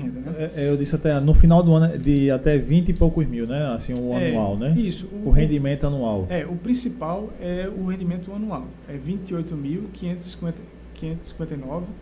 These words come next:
Speaker 1: e setenta centavos.
Speaker 2: Ganhou abaixo disso,
Speaker 1: Ganhou abaixo
Speaker 2: não
Speaker 1: disso.
Speaker 2: precisa declarar.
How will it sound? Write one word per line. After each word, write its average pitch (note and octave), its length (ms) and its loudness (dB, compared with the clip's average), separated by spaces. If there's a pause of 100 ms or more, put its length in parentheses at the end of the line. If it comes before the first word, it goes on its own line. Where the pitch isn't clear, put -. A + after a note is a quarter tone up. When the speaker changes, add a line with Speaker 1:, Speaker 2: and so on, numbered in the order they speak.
(180)
Speaker 1:
e - 60 -16
setenta E3+ 240 -6
centavos. C3+ 400 -12
Speaker 2:
Ganhou C#3 260 6
abaixo D#3+ 440 8
disso, F3 420 6
Speaker 1:
Ganhou F3 140 4
abaixo E3 180 0
Speaker 2:
não D#3+ 120 2
Speaker 1:
disso. E3 100 2
Speaker 2:
precisa D#3 680 2
declarar. B2 720 -4